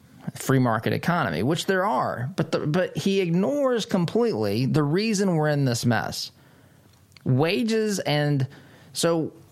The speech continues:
normally a company could, um, you know, look at raising prices or readjusting some things, but whenever people won't work, period,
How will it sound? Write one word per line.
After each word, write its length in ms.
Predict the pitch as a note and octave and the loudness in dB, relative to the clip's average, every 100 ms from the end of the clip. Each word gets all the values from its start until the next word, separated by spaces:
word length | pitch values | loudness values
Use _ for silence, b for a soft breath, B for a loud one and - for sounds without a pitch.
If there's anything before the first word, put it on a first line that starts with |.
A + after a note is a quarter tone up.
| - - - - - - - | -20 -20 -20 -20 -20 -20 -4
normally 640 | C#3 D3+ G#3 A3 E3+ D3+ D3+ | 2 4 4 2 2 2 0
a 80 | |
company 640 | - - D#3 C#3+ C3+ B2+ A#2+ | 0 2 2 4 2 2 0
could, 540 | - C#3+ B2 A#2+ A#2+ A2+ B B B B - - - - | 0 0 2 2 0 -2 B B B B -20 -20 -14 -4
um, 420 | F2+ E2 D#2+ E2+ - | 0 2 2 2 0
you 100 | A2+ | 0
know, 160 | F#2 | 2
look 240 | A2 B2+ - | 0 0 0
at 100 | - | 0
raising 440 | A2+ A2+ A2+ G2+ F2+ | 2 0 0 -2 0
prices 560 | D3 C#3+ C3+ B2+ A#2+ | 0 0 0 -2 0
or 120 | A2+ | 0
readjusting 800 | A2 A#2 C3 A#2+ A#2+ B2 - A2+ | 0 0 2 2 2 0 2 0
some 160 | A2 A2 | 2 0
things, 260 | G#2 A2+ A2+ | 2 0 2
but 180 | B2 | 0
whenever 720 | B2 C#3 D3 E3 F3+ D#3+ C3 - - | 2 2 2 2 2 0 -2 -6 -6
people 440 | - G3 F#3+ F3 | 0 0 2 2
won't 340 | C3 C#3+ D#3+ - | 2 2 2 0
work, 600 | A2+ C3+ D3 C#3 - - | 0 2 2 -2 -8 -8
period, 840 | - G#3 A#3 C#3 G2 G2+ D3 D#3+ | 0 2 2 2 2 2 0 0